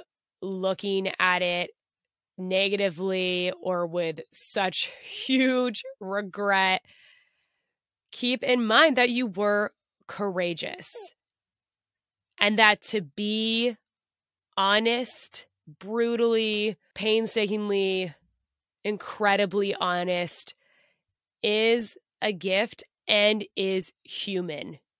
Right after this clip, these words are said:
and imperative to being human. As Doctor Brown says, "It is only when we expose ourselves that we have experiences that bring purpose and meaning to our lives. That is our most accurate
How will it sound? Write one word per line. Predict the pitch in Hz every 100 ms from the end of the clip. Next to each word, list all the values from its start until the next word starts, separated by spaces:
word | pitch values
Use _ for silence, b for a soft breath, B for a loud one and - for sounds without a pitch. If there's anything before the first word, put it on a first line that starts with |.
| _
and | 180 180 185
imperative | 190 180 - 190 185 170 160 151 - - _ _ _ _ _ _ -
to | 175
being | 175 151
human. | 151 85 - - - _ _ _ _ _ _ _
As | 208 233 240
Doctor | 247 220 208
Brown | 220 226 233
says, | - 226 214 202
"It | 196
is | 185 175 -
only | 214 262 285 277
when | 247 233
we | 214
expose | - - 196 202
ourselves | 220 208 190 180 170
that | 180
we | 165
have | 170 180 185
experiences | 165 - 180 180 180 180 196 180
that | 175 160 -
bring | 175 175 180
purpose | - - 185 - 208 202 -
and | 180 180
meaning | 160 165 165 170 -
to | - 170 165
our | 160 165
lives. | 160 147 - - - - B B B B -
That | 175 185 185
is | 226 -
our | 190 185 185 - 170
most | 170 165 160 - _ 175
accurate | 185 185 214 214 214 220